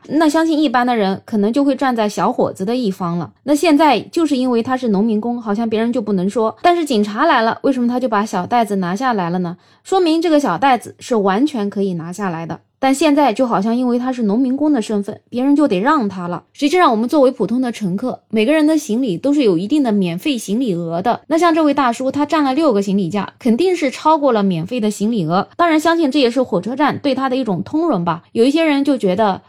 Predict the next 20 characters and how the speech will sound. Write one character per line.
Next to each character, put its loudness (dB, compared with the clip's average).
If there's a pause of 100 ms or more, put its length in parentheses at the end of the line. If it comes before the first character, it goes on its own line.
这 -4
么 4
多 4
的 2
行 -2
李 -2
完 0
全 -2
就 -2
可 -2
以 -2
托 -2
运 -2
啊， -2 (180)
花 2
个 2
几 -6
十 -8
块 -4
钱。 -6